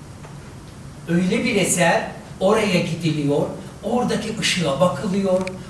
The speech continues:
oradaki değere bakılıyor, oradaki alana bakılıyor. Ona göre eser üretiliyor.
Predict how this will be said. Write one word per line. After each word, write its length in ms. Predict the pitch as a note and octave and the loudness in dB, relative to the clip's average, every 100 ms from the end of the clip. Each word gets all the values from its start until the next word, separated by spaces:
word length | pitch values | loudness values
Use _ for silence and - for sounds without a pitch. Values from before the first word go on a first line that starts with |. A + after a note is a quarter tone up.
| - G3+ | -10 -2
oradaki 520 | A#3+ A3+ G3 G#3 D#3 | -2 0 -2 -2 0
değere 420 | D#3 D3+ D3+ - | 2 2 2 0
bakılıyor, 520 | G3 - G3 G3+ F#3+ F#3 - - A3 | -2 -2 0 2 0 -2 -6 -8 -2
oradaki 520 | A#3 A#3 G#3 - - | 0 0 0 0 0
alana 420 | D#3+ D3+ D#3+ D#3+ | -2 -2 -2 -2
bakılıyor. 580 | G3+ - A3+ G#3 G#3 G#3 G#3 - - - - - - | -4 -4 -4 -2 -4 -6 -10 -14 -16 -16 -16 -10 -4
Ona 560 | G#3+ A3+ A#3 C#4 - F#3+ | 0 2 4 4 2 0
göre 360 | F#3+ F3+ G3 G3+ G3+ - | 2 4 4 2 -2 -2
eser 460 | F3+ - F#3+ F3 - - | 0 2 0 -2 -4 -8
üretiliyor. 560 | - - - - - | -10 -10 -12 -12 -12